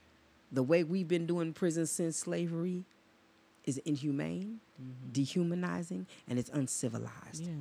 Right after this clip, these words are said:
Speaker 2: It's supposed to be a reha-, like, a rehabilitation center, practically.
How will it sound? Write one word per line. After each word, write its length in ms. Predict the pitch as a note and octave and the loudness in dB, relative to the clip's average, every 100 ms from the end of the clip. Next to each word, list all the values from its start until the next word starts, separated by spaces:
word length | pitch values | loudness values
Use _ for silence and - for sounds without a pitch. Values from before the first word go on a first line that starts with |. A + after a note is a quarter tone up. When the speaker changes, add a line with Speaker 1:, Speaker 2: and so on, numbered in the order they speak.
| C#3 - | -8 -4
Speaker 2:
It's 160 | F#3 | 0
supposed 320 | - G#3 A#3+ B3 | 0 4 4 4
to 80 | |
be 120 | G#3 G3 | 4 4
a 80 | |
reha-, 340 | E3+ E3 E3+ F#3+ - | 4 4 4 4 2
like, 180 | D#3+ D3+ | -2 -2
a 60 | |
rehabilitation 1040 | D3 D#3+ E3+ D#3 D#3+ D#3 F3 F3 D#3 D3 D3 - - | -2 0 2 2 0 0 -2 -2 -4 -4 -6 -16 -16
center, 500 | - - B3 D#4 F3 | -10 0 0 2 0
practically. 680 | D#3+ D#3 C#3+ - D3+ C3+ | 2 0 0 -6 -10 -8